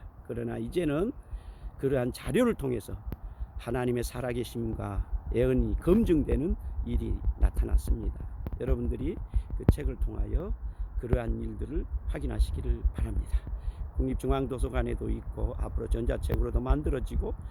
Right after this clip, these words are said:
또 영어로 번역되어서 전 세계에 알려질 것입니다. 여러분들이 정말 이 사역을 알게 되면 여러분들도 저와 함께 진리의 성령님의 시대에 진리의 성령님을 받아서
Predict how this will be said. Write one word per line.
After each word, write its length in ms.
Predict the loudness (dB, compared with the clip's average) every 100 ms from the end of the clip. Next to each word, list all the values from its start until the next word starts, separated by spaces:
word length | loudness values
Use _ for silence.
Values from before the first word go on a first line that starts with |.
| -8 -8 -4
또 320 | 2 4 6 6
영어로 420 | 4 4 4 2 2
번역되어서 800 | 0 2 2 0 -2 -2 -2 0
전 360 | 0 2 4 4
세계에 460 | 4 0 -2 -2 -4
알려질 360 | -4 -4 -4
것입니다. 420 | -6 -6 -8 -8 -6 -6 -8 -8 -4 -4 -4 -8 -6
여러분들이 560 | -2 -2 -2 -2 -4 -6 -6 -6 -6
정말 400 | -4 -2 -2 -4 -4
이 220 | -4 -2
사역을 440 | -4 0 0 0 0
알게 260 | 0 2
되면 400 | 0 0 -2 -2 -4 -6 -8 -6 -2
여러분들도 680 | -2 -2 -4 -4 -4 -6 -8 -14 -10 -6
저와 240 | -2 -2
함께 420 | -2 -4 -6 -6 -8 -8 -8 -4
진리의 400 | 0 4 4 4
성령님의 540 | 0 0 2 2 0
시대에 540 | -2 -4 -4 -4 -6 -10 -12 -12 -12 -12
진리의 340 | -4 2 4 4
성령님을 600 | 2 -2 0 0 0 -2
받아서 560 | -4 -4 -2 -2 -2